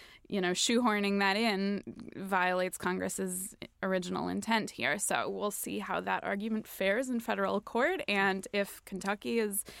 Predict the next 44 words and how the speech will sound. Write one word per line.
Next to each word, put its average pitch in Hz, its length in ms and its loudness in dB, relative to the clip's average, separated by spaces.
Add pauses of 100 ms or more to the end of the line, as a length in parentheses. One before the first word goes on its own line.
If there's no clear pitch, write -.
(220)
given 208 240 2
the 196 60 0
green 190 260 0
light, 185 200 2
I - 60 -4
think 185 240 -6
you 117 100 -6
will 101 120 -6
see - 180 -10
a - 80 -6
lot 185 320 -2
of - 100 -4
states, - 520 -4 (400)
uh, 175 340 -2 (760)
I 208 80 0
mean, 202 100 2
there 185 140 2
are 202 40 6
already 277 300 6
a 226 80 6
lot 175 160 4
of 185 80 -2
states 180 240 -2
lining 180 320 0
up 170 180 -2
and, 185 380 -2
and 190 240 -2
trying 180 220 -2
to 185 80 -6
do 185 100 -2
work 180 180 -2
requirements, 196 520 0
and 180 200 -4
three 226 220 0
have 208 140 0
already 190 240 0
been 180 140 -2
approved, 202 500 2
but 180 100 0
I 180 80 0
think 190 220 -2
you'll 170 100 -4
see 180 160 -6
just - 340 -8